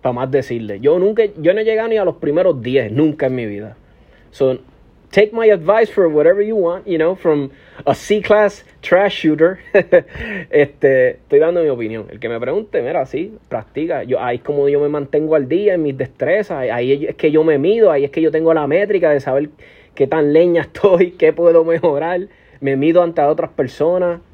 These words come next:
Así es como se hace. Pero si me vas a hablar mal del deporte, de ara, ara, ara, y tú no lo practicas, o yo nunca te veo en las canchas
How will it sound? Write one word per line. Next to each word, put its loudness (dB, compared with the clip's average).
Así -4
es -4
como -4
se -8
hace. -10
Pero 4
si -10
me 2
vas 0
a -2
hablar 0
mal -4
del -2
deporte, 2
de 2
ara, 2
ara, 0
ara, -2
y 2
tú -6
no 2
lo 4
practicas, -4
o 2
yo 0
nunca -2
te 2
veo 4
en -2
las -6
canchas -8